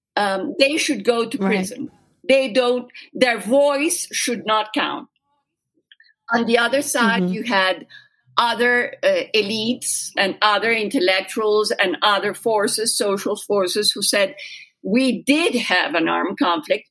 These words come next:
Speaker 1: because democracy in Colombia is full of debts, uh, and particularly debts around social, social reforms." Uh,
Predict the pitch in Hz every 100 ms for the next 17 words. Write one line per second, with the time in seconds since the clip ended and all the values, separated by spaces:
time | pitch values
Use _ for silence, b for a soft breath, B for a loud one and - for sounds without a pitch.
0 | 190 247 - 233 208 240 233 254 247 262
1 | - 262 240 240 208 202 202 196 208 220
2 | - B B B 214 208 - 240 240 240
3 | 240 185 165 - 214 214 208 - - -
4 | - - b b b _ _ 214 202 202
5 | 190 - 233 233 - 262 240 294 277 -
6 | 262 262 254 247 240 247 247 - 180 170
7 | 240 226 - - - - 214 196 208 202
8 | 202 202 - 277 277 285 285 - 185 160
9 | - - - 240 240 233 196 156 160 -
10 | 170 - - - - B B B B _
11 | 202 190